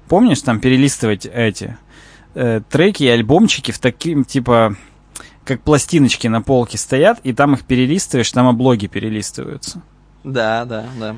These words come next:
Speaker 1: Вот. И, короче говоря, вот под этот режим на-, нужно было, чтобы облога хранилась в каждом файле и прям G P-шка хранилась в M P три-шке, грубо говоря.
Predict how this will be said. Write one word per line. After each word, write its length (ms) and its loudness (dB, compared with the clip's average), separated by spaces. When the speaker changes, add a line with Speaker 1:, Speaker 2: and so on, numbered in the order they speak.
Speaker 1:
Вот. 460 0
И, 140 -4
короче 400 2
говоря, 640 4
вот 260 0
под 360 2
этот 360 2
режим 540 0
на-, 180 4
нужно 400 4
было, 260 4
чтобы 300 2
облога 400 2
хранилась 460 2
в 80 -14
каждом 400 0
файле 400 0
и 220 -4
прям 320 2
G 140 0
P-шка 380 0
хранилась 540 2
в 180 -6
M 80 0
P 140 -4
три-шке, 400 -6
грубо 260 -10
говоря. 420 -10